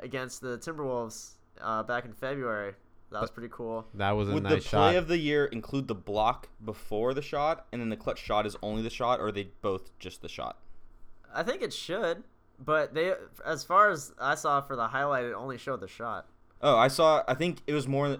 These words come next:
Speaker 3: um, before the awards when they're kinda showing what the nominees, like, what's up for contention. I think
Speaker 1: Oh.
Speaker 3: I saw both, but who knows?
Speaker 1: Okay.
Speaker 2: You know, <laughs> looking through this list of awards here that, that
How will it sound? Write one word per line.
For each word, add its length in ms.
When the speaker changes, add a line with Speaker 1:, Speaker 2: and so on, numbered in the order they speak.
Speaker 3:
um, 360
before 400
the 100
awards 320
when 80
they're 80
kinda 400
showing 380
what 300
the 280
nominees, 440
like, 240
what's 260
up 160
for 60
contention. 580
I 240
think 100
Speaker 1:
Oh. 20
Speaker 3:
I 40
saw 200
both, 560
but 240
who 100
knows? 240
Speaker 1:
Okay. 240
Speaker 2:
You 120
know, 500
<laughs> 100
looking 440
through 160
this 180
list 280
of 140
awards 480
here 220
that, 200
that 320